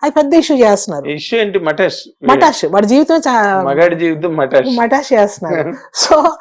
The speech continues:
Speaker 1: నేను అందుకు చెప్తున్నా, ఎందుకంటే ఒక, ఒక వ్యక్తి మంచిగా పది మందికి హెల్ప్ చేసే నేచర్ ఉన్న వ్యక్తి అంత క్రూరంగా ఒక అమ్మాయిని ఈ విధంగా చేస్తాడనేది నాకు, నాకు నమ్మబుద్ధి. As a choreographer గా మా డిపార్ట్‌మెంట్ అని కాదు,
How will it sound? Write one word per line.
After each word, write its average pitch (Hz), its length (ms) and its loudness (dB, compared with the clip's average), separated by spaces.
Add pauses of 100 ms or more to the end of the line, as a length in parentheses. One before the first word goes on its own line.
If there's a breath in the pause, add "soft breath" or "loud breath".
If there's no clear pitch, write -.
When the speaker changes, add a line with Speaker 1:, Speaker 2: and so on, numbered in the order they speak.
(260 loud breath)
Speaker 1:
నేను 233 160 2
అందుకు 277 380 0
చెప్తున్నా, 254 300 -2
ఎందుకంటే 220 640 -4 (260)
ఒక, 185 180 -6
ఒక 180 260 -2
వ్యక్తి 170 280 0
మంచిగా 233 540 -2 (120)
పది 180 100 -2
మందికి 196 280 -2
హెల్ప్ 185 320 0
చేసే 208 220 2
నేచర్ 190 320 -4
ఉన్న 185 180 -2
వ్యక్తి 180 440 -8 (340 loud breath)
అంత 254 240 -2
క్రూరంగా 277 440 4
ఒక 233 120 -4
అమ్మాయిని 214 600 -4 (300)
ఈ 202 40 0
విధంగా 220 260 2 (100)
చేస్తాడనేది 208 520 -2
నాకు, 220 220 -2
నాకు 196 380 0
నమ్మబుద్ధి. 254 440 2
As 190 160 2
a 208 120 0
choreographer 190 540 4
గా 302 100 -8 (340 soft breath)
మా 208 120 6
డిపార్ట్‌మెంట్ 262 520 2
అని 190 120 0
కాదు, 165 280 -6